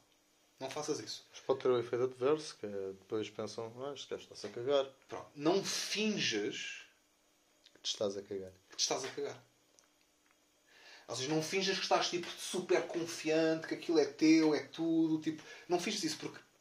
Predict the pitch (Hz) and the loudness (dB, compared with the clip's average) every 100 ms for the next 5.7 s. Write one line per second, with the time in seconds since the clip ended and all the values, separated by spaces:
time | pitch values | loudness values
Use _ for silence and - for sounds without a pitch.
0 | _ 151 - - - 208 220 240 - - | _ -4 -4 -4 0 2 2 -2 -8 -14
1 | - - _ - - - 214 214 208 - | -20 -20 _ -20 -20 6 8 8 4 -4
2 | - 143 107 - - - _ - - - | -2 -2 -2 -6 -8 -14 _ -14 -6 4
3 | 202 220 180 151 - 151 - 156 156 156 | 8 10 8 8 2 2 6 6 8 8
4 | 143 151 156 151 165 156 160 143 156 151 | 8 4 2 4 4 6 4 6 4 6
5 | 190 180 151 - 131 113 | 6 6 4 2 -2 -6